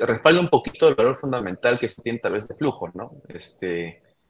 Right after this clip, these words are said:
tanto por múltiplos como por el análisis de flujos de caja, estamos viendo que la acción está relativamente barata, ¿no? Entonces, lo cual es, es importante, ¿no? Con, para cualquier inversionista que esté buscando de repente alguna alternativa interesante de inversión.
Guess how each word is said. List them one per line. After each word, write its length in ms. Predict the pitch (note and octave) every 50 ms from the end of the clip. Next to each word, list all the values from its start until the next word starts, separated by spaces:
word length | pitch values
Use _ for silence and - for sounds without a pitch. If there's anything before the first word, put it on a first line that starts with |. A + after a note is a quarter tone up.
| _ _ _ _ _ _ _ _
tanto 380 | - C3+ C3 C3+ C3 - C3+ -
por 140 | - A#2 A2
múltiplos 540 | A#2+ C3+ C#3 - C#3 A#2+ - C3 B2+ B2 -
como 380 | - A2+ G2+ G2 F#2+ F#2+ - _
por 220 | G2+ G2 F#2+ F#2
el 180 | F2+ F2 F2 -
análisis 400 | - F#2+ F#2+ G2+ A2+ G#2+ - A2+
de 80 | G#2 -
flujos 260 | - A2+ A2 A#2 A#2 A2+
de 100 | A2+ -
caja, 320 | - A2+ G#2 - - A#2+
estamos 380 | A2+ - - - - G#2 G2 F#2
viendo 260 | G#2+ G#2 G#2 G#2+ G2
que 140 | - - F2
la 100 | E2+ D#2+
acción 320 | D#2 - - G2 F#2+ G2
está 260 | F2+ - - - F#2+ F#2
relativamente 800 | - G#2 F#2+ E2+ - F2+ E2+ - F2 F2 F2+ - - G2 G2 F#2
barata, 400 | F2 F2 F#2+ F#2 E2 - - -
¿no? 140 | - -
Entonces, 280 | - B2+ - _ - F#2
lo 100 | F2 F2
cual 220 | - F2 F2 F2
es, 320 | F#2+ - - - - - -
es 180 | F2 - -
importante, 640 | F2+ F2 - - - - - E2+ E2+ F2+ - - F2
¿no? 200 | - - - A#2+
Con, 240 | _ - - - -
para 180 | - - - -
cualquier 260 | - F2 F2 - F#2+
inversionista 580 | G2 F#2+ G2 G2 - - - G2+ G2 - G#2 F#2+
que 100 | - E2+
esté 200 | E2 _ - F2
buscando 440 | F2+ - _ - F#2+ F#2+ F#2+ F#2+ F#2
de 60 | F2+
repente 320 | - - _ F2+ F#2 - F#2+
alguna 200 | F2+ G2 G2 F#2
alternativa 480 | F#2 - - F#2 F2 - - F#2+ F#2
interesante 540 | F#2 F#2 F2+ F2 F2 E2+ - F2 F2 D#2+ F2+
de 60 | F#2
inversión. 380 | F2+ E2 - - - - -